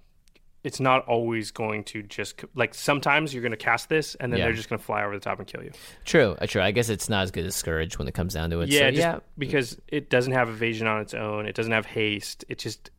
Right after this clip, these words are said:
Speaker 1: as soon as it lands, you need one more turn until
Speaker 2: Right.
Speaker 1: you can do stuff with it, so.
Speaker 2: Right. Yeah. Okay, maybe an A minus then.
Speaker 1: Still awesome.
Speaker 2: Yeah, still awesome. All right, next up is another rare Wolfbriar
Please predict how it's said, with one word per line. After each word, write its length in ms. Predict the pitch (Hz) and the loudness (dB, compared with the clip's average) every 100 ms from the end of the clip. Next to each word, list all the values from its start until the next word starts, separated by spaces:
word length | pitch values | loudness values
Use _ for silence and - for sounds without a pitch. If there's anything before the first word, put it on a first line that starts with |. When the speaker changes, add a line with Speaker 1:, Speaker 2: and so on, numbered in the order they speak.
| - | -2
Speaker 1:
as 100 | 131 | 0
soon 200 | - 180 | 6 6
as 80 | 160 | 6
it 80 | 123 | 2
lands, 340 | 123 139 139 | 2 0 0
you 120 | 120 | 0
need 180 | 123 120 | 0 0
one 160 | 107 104 | 0 -2
more 140 | 95 | -4
turn 360 | - 101 95 98 | -6 -6 -6 -10
until 320 | 110 95 104 98 | -6 -2 -2 -2
Speaker 2:
Right. 80 | |
Speaker 1:
you 80 | 98 | -6
can 140 | 92 95 | -8 -10
do 120 | 95 | -12
stuff 300 | - - - | -12 -14 -12
with 140 | - | -14
it, 120 | - - | -14 -10
so. 100 | - | -8
Speaker 2:
Right. 180 | 67 - - | -8 -12 -14
Yeah. 220 | 226 311 196 - | -10 -8 -10 -12
Okay, 100 | - | -6
maybe 240 | 185 160 110 | 0 2 0
an 80 | 87 | -2
A 80 | |
minus 300 | 82 82 85 | -4 -4 -6
then. 240 | - 87 90 | -6 -6 -8
Speaker 1:
Still 300 | - - 170 | -8 4 6
awesome. 320 | 101 90 - - | 6 0 -8 -8
Speaker 2:
Yeah, 160 | - - | -4 -4
still 240 | - 101 | -2 -2
awesome. 340 | 64 - - - | -4 -8 -12 -6
All 100 | 98 | -2
right, 140 | 87 | -2
next 220 | 98 117 | -2 -2
up 80 | 110 | -2
is 100 | 92 | -2
another 280 | 98 110 101 | -2 0 0
rare 280 | 90 92 90 | 0 0 -2
Wolfbriar 760 | 90 95 101 - 101 92 92 | 0 0 0 -2 0 2 2